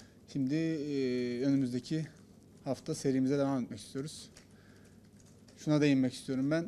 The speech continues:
E, biraz belki kamuoyunda Fenerbahçe'nin kötü olduğuna dair belki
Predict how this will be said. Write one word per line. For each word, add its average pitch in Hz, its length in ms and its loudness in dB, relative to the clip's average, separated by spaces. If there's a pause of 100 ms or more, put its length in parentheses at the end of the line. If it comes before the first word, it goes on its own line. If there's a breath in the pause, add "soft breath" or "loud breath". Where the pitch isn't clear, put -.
(100)
E, 127 420 0
biraz 143 280 4
belki 143 260 2
kamuoyunda 139 420 2
Fenerbahçe'nin 139 540 0
kötü 139 280 -4
olduğuna 131 340 0
dair 127 300 2
belki 127 380 0